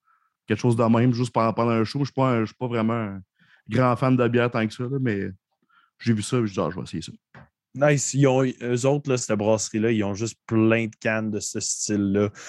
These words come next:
Speaker 2: sais, il y en a une, c'est Top Hop, c'est comme sur Top Gun.
Speaker 1: Ouais,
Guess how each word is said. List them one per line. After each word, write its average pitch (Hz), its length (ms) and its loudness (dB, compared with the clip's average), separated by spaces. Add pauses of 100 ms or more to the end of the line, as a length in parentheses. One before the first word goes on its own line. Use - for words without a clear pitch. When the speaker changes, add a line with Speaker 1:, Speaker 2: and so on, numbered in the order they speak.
(300)
Speaker 2:
sais, 117 160 4
il - 20 6
y 110 60 4
en 107 100 2
a 107 160 2
une, 123 80 2
c'est 104 160 0 (100)
Top 113 360 2
Hop, 110 240 0 (140)
c'est - 180 -6
comme 101 240 -6
sur 90 180 -10
Top 95 300 2
Gun. 104 560 0
Speaker 1:
Ouais, 104 60 -10